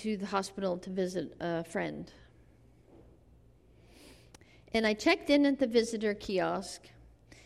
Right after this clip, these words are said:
with a little old man sitting at the desk.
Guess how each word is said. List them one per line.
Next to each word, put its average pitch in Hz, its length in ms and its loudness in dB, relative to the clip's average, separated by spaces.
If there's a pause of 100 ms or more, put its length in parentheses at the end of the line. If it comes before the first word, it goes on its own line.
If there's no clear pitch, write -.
(320)
with 208 160 -2
a 208 40 -4
little 233 280 2
old 233 140 2
man 208 420 4
sitting 202 420 -4
at 190 160 -6
the 196 80 -4
desk. 170 480 -4